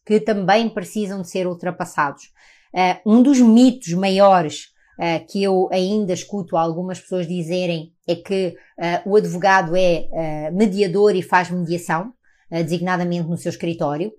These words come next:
Então, vamos acabar de vez com este mito, porque advogado e mediador são profissões diferentes,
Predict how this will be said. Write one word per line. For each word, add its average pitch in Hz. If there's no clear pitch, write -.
Então, 185
vamos 208
acabar 190
de 185
vez 208
com 190
este 175
mito, 165
porque 185
advogado 180
e 196
mediador 180
são 185
profissões 190
diferentes, 180